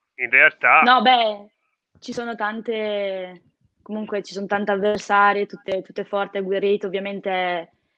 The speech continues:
Speaker 2: è la ga-, è la corsa che, dove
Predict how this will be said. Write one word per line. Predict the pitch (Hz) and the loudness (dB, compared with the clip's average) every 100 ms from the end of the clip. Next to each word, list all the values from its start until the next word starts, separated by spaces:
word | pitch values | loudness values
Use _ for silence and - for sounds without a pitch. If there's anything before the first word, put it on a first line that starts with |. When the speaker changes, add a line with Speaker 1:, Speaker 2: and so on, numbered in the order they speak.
| _ _ _ _ | _ _ _ _
Speaker 2:
è | 185 | 0
la | 202 196 | 2 4
ga-, | 190 - | 0 2
è | |
la | 202 | 0
corsa | - 208 208 226 208 | 2 2 2 -2 -4
che, | 196 190 180 175 | -2 -2 -4 -4
dove | 196 190 185 | -4 -4 -6